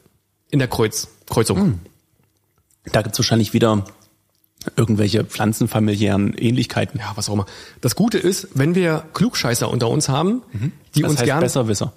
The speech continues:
Speaker 1: Ja, die uns gern korrig-, <laughs> korrigieren oder berichtigen möchten, die können das gerne auch machen. Entweder per Fax, per E-Mail, per Direct Message bei Instagram.
Speaker 2: Da würde ich direkt eigentlich nochmal sagen, was die, was die, äh, Kanäle sind. Reine Nervensache unterstrich der Podcast drei at A O L Punkt com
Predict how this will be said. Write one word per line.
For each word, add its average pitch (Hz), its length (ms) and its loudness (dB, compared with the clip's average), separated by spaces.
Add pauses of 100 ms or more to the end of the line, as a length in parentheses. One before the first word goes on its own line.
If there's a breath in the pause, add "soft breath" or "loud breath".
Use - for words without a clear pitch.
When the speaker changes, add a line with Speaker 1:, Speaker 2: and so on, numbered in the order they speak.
Speaker 1:
Ja, 135 400 0 (320 loud breath)
die 147 60 4
uns 143 160 0
gern 139 140 2
korrig-, 131 420 -2 (100)
<laughs> 160 120 0
korrigieren 147 440 2
oder 156 160 2
berichtigen 147 400 0
möchten, 170 340 0 (320 loud breath)
die 139 80 2
können 160 180 2
das 226 200 -2
gerne 196 460 0 (140)
auch - 160 -2
machen. 135 240 0
Entweder 135 300 0
per 127 120 -2
Fax, - 340 -4 (160)
per 127 120 2
E-Mail, 214 360 0 (440)
per 135 260 2 (120)
Direct 170 380 0
Message 180 360 0
bei 120 140 0
Instagram. 180 560 2 (240 loud breath)
Speaker 2:
Da 107 120 0
würde 120 120 0
ich 147 160 -4
direkt 131 300 0
eigentlich 165 220 0
nochmal 156 200 2
sagen, 135 260 0
was 127 120 -2
die, 160 280 -2
was - 120 -4
die, 131 160 0
äh, 117 280 -2
Kanäle 135 360 2
sind. 127 240 -2
Reine 127 420 0
Nervensache 156 440 0
unterstrich 143 500 0
der 123 140 0
Podcast - 520 -2
drei 117 320 0
at - 160 -4
A 110 80 -2
O 107 80 0
L 113 160 0
Punkt 156 220 -2
com 285 180 0